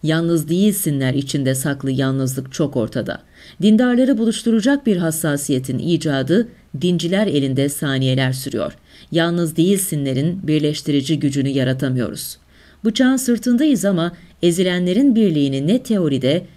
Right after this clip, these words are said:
ne pratikte, ne de taktiksel başaramıyoruz. Sayısız nüansta debeleniyoruz en ideali ararken. Bağlamı, söylemi, söyleyeni, gelmişi, geçmişi tartıştırıyorlar. Tecrübe herkese öğretti de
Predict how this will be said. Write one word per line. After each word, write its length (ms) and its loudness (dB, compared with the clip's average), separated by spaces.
ne 180 -2
pratikte, 540 -4
ne 140 -2
de 160 -2
taktiksel 680 -4
başaramıyoruz. 840 -4
Sayısız 580 0
nüansta 580 0
debeleniyoruz 800 -2
en 180 2
ideali 480 -2
ararken. 520 -6
Bağlamı, 580 0
söylemi, 640 0
söyleyeni, 720 0
gelmişi, 600 0
geçmişi 480 -2
tartıştırıyorlar. 1000 -4
Tecrübe 440 4
herkese 520 0
öğretti 500 0
de 200 0